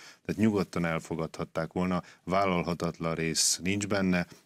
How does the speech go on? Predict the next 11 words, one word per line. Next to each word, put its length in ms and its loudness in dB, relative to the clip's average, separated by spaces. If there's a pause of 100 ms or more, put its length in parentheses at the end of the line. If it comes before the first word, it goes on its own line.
egyetlen 500 -2
egy 140 -4
pont 320 -6
van, 460 -2 (100)
ö, 320 -2 (440)
a, 360 -8 (220)
az 160 -8
én 120 -4
meglátásom 680 -6
szerint, 580 -2 (140)
ö, 40 -10